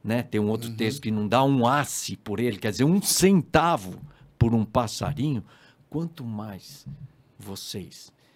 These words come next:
Speaker 1: Então, é, eu creio que nós estamos vivendo o cristianismo com uma mentalidade mundana. Quando eu falo mundana,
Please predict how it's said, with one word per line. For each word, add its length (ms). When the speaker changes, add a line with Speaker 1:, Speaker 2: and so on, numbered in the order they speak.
Speaker 1:
Então, 600
é, 680
eu 340
creio 580
que 320
nós 400
estamos 420
vivendo 540
o 20
cristianismo 800
com 80
uma 160
mentalidade 760
mundana. 480
Quando 220
eu 60
falo 380
mundana, 640